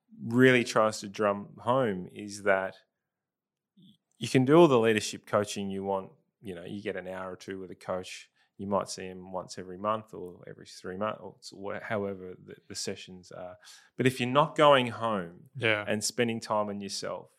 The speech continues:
Speaker 1: trying to develop yourself, whether it is in your, in your, with health, uh,
Speaker 2: Yeah.
Speaker 1: whether it is with your fitness, whether it is with your mindset, whether it is your communication, whatever it might be, if you're not trying to improve yourself every day,
Speaker 2: Yeah.
Speaker 1: driven individually,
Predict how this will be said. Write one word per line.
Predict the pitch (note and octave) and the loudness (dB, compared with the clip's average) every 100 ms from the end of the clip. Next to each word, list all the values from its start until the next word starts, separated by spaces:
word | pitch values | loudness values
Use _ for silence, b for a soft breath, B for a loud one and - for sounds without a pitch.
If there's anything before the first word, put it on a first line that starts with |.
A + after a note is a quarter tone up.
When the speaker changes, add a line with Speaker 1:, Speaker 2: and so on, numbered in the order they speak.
| - | -12
Speaker 1:
trying | - A2 | -2 -2
to | G#2 | 0
develop | G#2+ G#2 G#2+ G#2 | -2 -2 -2 -4
yourself, | G2 - G#2+ F2+ - _ b _ | -8 -4 -4 -4 -8 _ b _
whether | B2 A#2+ A2+ | 4 6 2
it | |
is | A2+ A2 | -2 -4
in | A2 G#2 | -10 -10
your, | F#2+ G#2 | -12 -16
in | G#2 G2+ | -20 -20
your, | F#2 _ | -20 _
with | A2 G2+ | -18 -10
health, | C3+ C#3+ D3 C#3+ - - | 4 6 6 0 -14 -18
uh, | - G2 | -14 -4
Speaker 2:
Yeah. | G#2 G2 - | 0 0 -2
Speaker 1:
whether | G2+ G2 F#2+ | -6 -6 -8
it | F#2+ | -10
is | F#2 - | -14 -14
with | G2 | -14
your | F#2+ | -14
fitness, | - C3+ C3 B2+ A#2+ - - | 2 4 6 4 2 -2 -4
whether | G#2 G2 G2 | -4 -4 -8
it | G2 G2 | -12 -14
is | F#2+ - | -16 -16
with | G2 F#2+ | -18 -16
your | F#2+ F#2 | -12 6
mindset, | A#2 A#2+ A#2 - A2 G#2 - b b b _ | 10 10 8 2 2 2 -2 b b b _
whether | G#2 G2+ F#2+ | -2 0 -2
it | G2 | -6
is | F#2+ G2 | -12 -12
your | F#2+ F2+ - | -14 -14 -14
communication, | - G2+ F#2 - B2+ B2 C3 | -10 -6 -6 6 8 8 2
whatever | A#2+ C3+ D3+ D#3 | 8 10 10 8
it | C#3 | 0
might | A#2+ A2 - | 0 -2 -2
be, | G2+ G#2 | -6 -6
if | - | -8
you're | B2 | -6
not | B2+ C#3+ D3 | 2 2 2
trying | - - A2+ A2 | -6 -10 -10 -12
to | - | -18
improve | G#2 - A2 G#2 | -20 -12 -10 -8
yourself | F#2+ - F#2+ - | -10 -8 -8 -8
every | G2+ A2+ G#2+ | -10 -8 -6
day, | F#2 - - C3+ _ | -8 -8 -18 -20 _
Speaker 2:
Yeah. | - A2+ G#2 _ _ G#2+ | 2 4 2 _ _ -6
Speaker 1:
driven | A#2 C#3+ D3+ C#3 A#2 | 8 8 8 6 0
individually, | A#2 G#2 G2+ A#2 A2 G2+ - - C3+ | -4 -8 -10 -10 -8 -8 -8 -12 -16